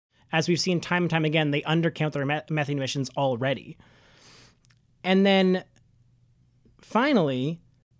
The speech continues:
the rest of that money should be taxed and put to work towards that sixty-two trillion dollars we apparently need to get this work done. But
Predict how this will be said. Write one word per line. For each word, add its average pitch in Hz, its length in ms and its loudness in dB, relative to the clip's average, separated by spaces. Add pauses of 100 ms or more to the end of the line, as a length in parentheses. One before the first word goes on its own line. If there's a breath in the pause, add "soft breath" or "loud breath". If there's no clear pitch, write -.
(120)
the 175 160 4
rest 233 300 4
of 220 60 2
that 160 160 4
money 139 440 -2
should - 240 2
be 175 80 0
taxed 190 720 2
and 180 160 0
put 185 160 2
to 190 80 2
work 185 380 2 (180)
towards 165 400 2
that 185 220 0
sixty-two - 580 -2
trillion 185 540 2
dollars 175 500 2
we 156 80 0
apparently 151 400 2
need 135 240 -2
to 139 80 -2
get 127 160 -2
this 123 180 -6
work 123 260 -4
done. 131 380 -4 (840 soft breath)
But 190 240 -2